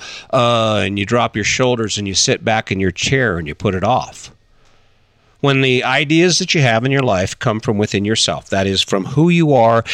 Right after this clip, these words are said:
and what you know to be true about you, s-, struggles become challenges. You don't struggle to go snowboarding. You don't struggle to get your surfboard all waxed up and ready to go surfing. You don't, no,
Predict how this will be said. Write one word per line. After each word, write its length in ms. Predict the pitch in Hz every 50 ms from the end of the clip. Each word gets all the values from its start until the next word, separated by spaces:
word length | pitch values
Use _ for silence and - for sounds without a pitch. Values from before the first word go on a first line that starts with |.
| - - -
and 140 | 104 101
what 160 | 104 117 120 -
you 160 | 127 127 127
know 180 | 123 120 120
to 80 | 120 120
be 140 | 113 113 107
true 380 | - - - 135 131 123 117
about 360 | 90 104 95 101 98 95 - -
you, 520 | 95 98 104 123 170 202 156 - - - - _ _ _ _ _ _ _ _ _ _ _ _ _ _ _ _ _ _ _ _ -
s-, 220 | - - - - - _ -
struggles 560 | - - - - 151 185 214 170 131 104 -
become 340 | - 107 101 - - 101 98
challenges. 760 | 90 - - 113 123 143 120 90 73 - 65 - - - - - _ _ _ _ _ _ -
You 100 | 190 220
don't 180 | 233 180 143
struggle 580 | - - - - 156 160 160 156 139 135 131 123
to 100 | 117 110
go 220 | 113 120 117 110
snowboarding. 760 | 104 - - - 113 110 107 104 104 104 104 104 110 127 147
You 80 | 165 160
don't 180 | 156 151 147 -
struggle 480 | - - - 151 147 147 135 123 127
to 80 | 117 117
get 180 | 117 117 -
your 300 | - - - - 131 127
surfboard 320 | 123 - - 120 120 120 113
all 240 | 117 113 110 104 104
waxed 400 | 113 117 113 113 - - - 131
up 140 | 120 -
and 120 | - 107 110
ready 240 | 117 117 113 110 104
to 80 | 104
go 140 | 113 113 104 101 - - - -
surfing. 640 | - - - - - 127 123 131 131 - 165 165 185
You 80 | 196
don't, 180 | 196 185 156 - - - -
no, 320 | - 240 254 202 110 90